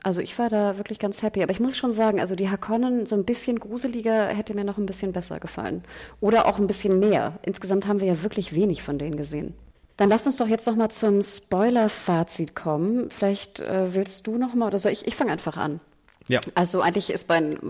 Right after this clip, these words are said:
Speaker 1: mein Fazit auch gar nicht so unterschiedlich wie schon im, äh, Nicht-Spoiler-Teil. Wie gesagt, fantastischer Film, geht rein, ähm, hat mir wahnsinnig gut gefallen. Gerade in Corona, wenn man vielleicht ein bisschen kinoabstinent war,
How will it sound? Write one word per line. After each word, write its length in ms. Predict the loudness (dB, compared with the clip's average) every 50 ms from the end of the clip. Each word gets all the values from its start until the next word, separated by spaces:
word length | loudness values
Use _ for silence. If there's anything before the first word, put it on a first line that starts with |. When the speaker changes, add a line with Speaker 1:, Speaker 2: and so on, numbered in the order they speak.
| -6 -2
Speaker 1:
mein 180 | 0 2 2
Fazit 380 | 2 2 2 0 2 0 0 -2
auch 100 | -2 0
gar 120 | 0 2
nicht 120 | 2 2 0
so 120 | -2 -4
unterschiedlich 500 | -2 -2 -2 0 0 -2 0 -2 -2 -2
wie 80 | -2 -2
schon 220 | -2 0 -2 -2
im, 260 | -2 -2 -2 -2 -2
äh, 240 | -2 0 0 2 2
Nicht-Spoiler-Teil. 1040 | 2 0 0 -2 -4 -8 -2 0 0 2 2 0 0 2 2 2 4 4 4 2 2
Wie 80 | 2 0
gesagt, 380 | 0 2 2 2 0 0 -2 -2
fantastischer 560 | -2 0 2 2 0 0 0 -2 0 -2 -2
Film, 540 | -2 0 0 2 2 2 2 0 0 -4 -6
geht 400 | -6 -2 2 2 2 2 2 0
rein, 540 | 2 4 4 4 4 4 2 2 0 0 -2 -2
ähm, 440 | 0 0 2 2 2 0 0 -2
hat 120 | -4 -4 -2
mir 160 | -2 -2 0
wahnsinnig 440 | 2 4 4 4 4 2 2 0 -2
gut 160 | -8 -12 -10
gefallen. 380 | -10 -8 -4 -2 0 0 0 2
Gerade 220 | 2 2 2 2
in 80 | 0 -2
Corona, 480 | -2 -6 -6 -2 -2 0 2 2 2
wenn 100 | 0 0 0
man 160 | 0 -2 -2
vielleicht 260 | -2 -4 -6 -4 -4
ein 60 | -6
bisschen 460 | -6 -4 -4 -2 -2 0 0 0 -2
kinoabstinent 840 | -4 -2 -2 0 0 0 -2 -2 -4 -4 -2 0 0 0 0 -2 0
war, 240 | 0 2 2 0